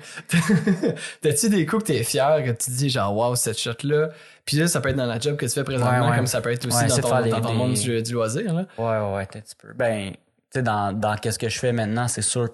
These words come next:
Speaker 2: c'est sûr qu'il y a des bons coups, parce que, tu sais, j'ai développé une compagnie qui va bien, fait que c'est sûr que c'est, il y a
Speaker 1: D'être
Speaker 2: beau-,
Speaker 1: rendu là,
Speaker 2: beaucoup,
Speaker 1: c'est un
Speaker 2: beaucoup,
Speaker 1: ouais.
Speaker 2: ouais, beaucoup de bons coups, puis encore une fois, comme beaucoup de premières fois que
Speaker 1: Mhm.
Speaker 2: c'est nécessairement,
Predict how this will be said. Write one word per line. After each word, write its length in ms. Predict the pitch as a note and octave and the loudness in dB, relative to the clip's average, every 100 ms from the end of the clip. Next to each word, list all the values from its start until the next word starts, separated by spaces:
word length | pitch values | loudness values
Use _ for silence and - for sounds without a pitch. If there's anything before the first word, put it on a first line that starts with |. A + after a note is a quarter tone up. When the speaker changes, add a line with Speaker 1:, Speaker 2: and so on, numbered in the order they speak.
| - | -8
Speaker 2:
c'est 160 | - | -8
sûr 240 | G#2 B2+ A#2 | -4 -2 -2
qu'il 100 | G#2+ | 0
y 40 | |
a 20 | |
des 80 | G#2+ | 0
bons 220 | G#2 G#2+ | 0 0
coups, 280 | - C3+ A3 | 0 -2 -2
parce 140 | A2+ G2+ | -2 -2
que, 80 | G#2+ | -2
tu 60 | |
sais, 100 | G#2 | -2
j'ai 100 | A2 | -2
développé 360 | G2 G2 G2+ F#2+ | -4 -6 -6 -2
une 260 | G#2 G#2 G2 | -2 -2 -4
compagnie 320 | F#2+ G#2 G#2+ | -4 -2 -2
qui 100 | G#2+ | -2
va 60 | G2+ | -2
bien, 160 | G#2 A2 | -2 -2
fait 120 | - | -4
que 60 | |
c'est 80 | - | -8
sûr 180 | - A2+ | -4 -4
que 100 | G2+ | -2
c'est, 140 | F#2+ | -2
il 200 | G2 F2+ | -2 -2
y 60 | - | 0
a 20 | |
Speaker 1:
D'être 140 | - A#2 | 0 2
Speaker 2:
beau-, 60 | A#2+ | 0
Speaker 1:
rendu 220 | A#2+ B2 | 0 0
là, 100 | C3 | 0
Speaker 2:
beaucoup, 120 | B2 A#2+ | 0 0
Speaker 1:
c'est 60 | |
un 40 | C3 | 0
Speaker 2:
beaucoup, 300 | A#2+ A#2 B2+ | 2 2 0
Speaker 1:
ouais. 120 | B2 | 0
Speaker 2:
ouais, 120 | A2+ G2 | 0 -2
beaucoup 260 | F#2+ G2 | -2 -2
de 60 | C3+ | 0
bons 160 | B2 A2 | 2 0
coups, 240 | - C3+ | 0 -2
puis 240 | C3 A2 G2+ | 0 -2 -2
encore 400 | - G#2 G#2+ G#2+ G#2 | -4 -4 -2 -2 -2
une 60 | |
fois, 140 | - B2 | -4 -2
comme 180 | A2+ G#2 | -2 -2
beaucoup 220 | A2+ B2+ | -2 -4
de 60 | |
premières 360 | - B2 A2 G#2 | -2 0 0 0
fois 280 | - A#2+ A#2 | 0 0 2
que 80 | D3 | 2
Speaker 1:
Mhm. 300 | D3 E3 - - - _ _ _ _ _ - | 4 4 0 -8 -20 _ _ _ _ _ -2
Speaker 2:
c'est 180 | A2+ - | -2 0
nécessairement, 800 | A2 G#2+ - A2 A2+ A2+ A#2+ | -2 0 0 2 2 2 2